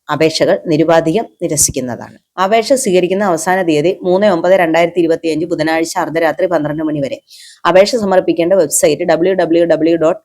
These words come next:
കേരള പി എസ് സി ഡോട്ട് ജി ഒ വി ഡോട്ട് ഇൻ. ഇത്രയും കാര്യങ്ങളാണ് ഈ വിജ്ഞാപനത്തെ പറ്റി പരാമർശിക്കാനുള്ളത്. ഉദ്യോഗാർത്ഥികൾ നോട്ടിഫിക്കേഷൻ കൃത്യമായി വായിച്ചു നോക്കിയതിന് ശേഷം മാത്രം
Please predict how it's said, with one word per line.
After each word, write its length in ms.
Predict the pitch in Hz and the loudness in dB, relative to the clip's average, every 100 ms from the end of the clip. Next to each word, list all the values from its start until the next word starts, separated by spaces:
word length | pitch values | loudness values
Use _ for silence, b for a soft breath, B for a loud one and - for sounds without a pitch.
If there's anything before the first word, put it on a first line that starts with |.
| 175 | -2
കേരള 340 | 170 175 190 | 0 2 0
പി 140 | 208 | 2
എസ് 200 | 156 165 | 0 0
സി 80 | - 185 | 0 -2
ഡോട്ട് 180 | 151 165 | -2 -2
ജി 160 | 156 | 0
ഒ 60 | 165 | 2
വി 120 | 165 | 2
ഡോട്ട് 300 | 156 151 160 | 0 -2 -4
ഇൻ. 160 | 135 - _ B B | -10 -12 _ B B
ഇത്രയും 320 | 175 208 226 240 | -4 2 4 4
കാര്യങ്ങളാണ് 500 | 196 190 165 143 208 | 4 2 0 0 0
ഈ 80 | |
വിജ്ഞാപനത്തെ 460 | 180 160 180 180 175 | 0 0 -2 -2 -2
പറ്റി 200 | 170 170 | -4 -8
പരാമർശിക്കാനുള്ളത്. 920 | 190 147 143 143 - 165 143 120 147 - _ _ _ _ _ _ _ _ _ _ _ _ _ _ | -6 -6 -6 -8 -6 -6 -6 -2 -2 -2 _ _ _ _ _ _ _ _ _ _ _ _ _ _
ഉദ്യോഗാർത്ഥികൾ 720 | 185 196 202 196 196 185 - - _ _ _ _ _ _ 196 | 2 4 6 4 2 0 0 -4 _ _ _ _ _ _ -2
നോട്ടിഫിക്കേഷൻ 580 | 196 196 214 202 - | 0 0 2 4 2
കൃത്യമായി 540 | 233 190 190 254 190 196 | 2 -2 2 2 4 2
വായിച്ചു 320 | 170 160 165 | 2 0 0
നോക്കിയതിന് 320 | 170 170 170 | -2 0 0
ശേഷം 380 | 170 170 165 170 | 0 -2 -2 -4
മാത്രം 400 | 147 139 - 220 | -4 -6 -8 -8